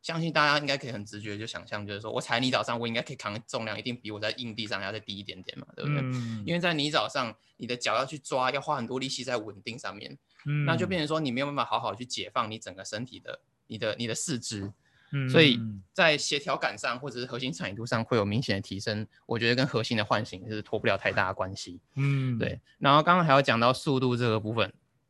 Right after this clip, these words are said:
Speaker 1: 那速度的话呢，其实我们在筋膜上的训练，就是会是需要，会是需要有一点点速度感的，会有一点快速的伸张，再加上反弹的一个动作。
Speaker 2: 嗯。
Speaker 1: 对。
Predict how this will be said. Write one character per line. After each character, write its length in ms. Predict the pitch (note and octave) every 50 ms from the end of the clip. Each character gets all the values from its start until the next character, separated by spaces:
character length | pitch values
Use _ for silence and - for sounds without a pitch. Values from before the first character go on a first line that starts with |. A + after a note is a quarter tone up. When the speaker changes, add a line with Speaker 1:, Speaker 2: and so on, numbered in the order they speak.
| _ _ _ _ _ _
Speaker 1:
那 140 | E3+ F3 E3
速 200 | - - F#3 F3
度 140 | F3+ F3
的 80 | D3+ C#3
话 160 | D3 D3 C3+
呢， 160 | B2 A#2 A#2
其 140 | A#2 - B2
实 80 | B2 C#3
我 100 | C#3+ C3+
们 160 | A2 G2+ G#2
在 160 | G2+ C3 B2+
筋 180 | B2 - C3+ D3
膜 220 | C#3+ B2+ A2 A#2
上 220 | B2+ B2+ A#2+ A#2+ A2
的 80 | G#2+
训 240 | - - A#2+ A2 G#2+
练， 200 | A2 G2+ F#2 - - _ _ _ _ _
就 140 | _ - A#2+
是 140 | A#2 A#2 A#2
会 160 | A2+ C#3 B2+
是 160 | C3 C3 C3+
需 220 | A#2+ - - A#2 A2+
要， 340 | A#2 A#2 G#2 G2 G2 - _ _ _ _ _ _ _ _
会 100 | - C3
是 80 | B2+
需 160 | B2 - - C3+
要 100 | B2+ A#2+
有 140 | G#2+ G2
一 80 | G2+ A2+
点 100 | - A2
点 140 | G#2+ G2+ G2
速 220 | - - C#3 C3
度 120 | B2+ B2+ A2+
感 140 | - G2 - A#2+
的， 100 | B2 A#2+
会 120 | - C3+
有 20 |
一 40 | C3+
点 120 | B2 G#2 G#2
快 200 | - - C#3+ C3
速 200 | - - C3+ G#2+
的 80 | -
伸 260 | - - B2 A#2 A#2+
张， 300 | A2+ B2 A2+ A2+ A#2 A#2+ - _ _ -
再 80 | G#2+
加 80 | G#2+ G#2
上 120 | G#2 G#2
反 200 | - G2 F2 F2+
弹 200 | - - F2+ F#2
的 140 | G2 G2 G2
一 60 | G2+
个 100 | C#3 C3+
动 240 | B2 A2 G#2 F#2 F#2+
作。 260 | - G#2 - - -
Speaker 2:
嗯。 80 | - - - - - _
Speaker 1:
对。 220 | - - - -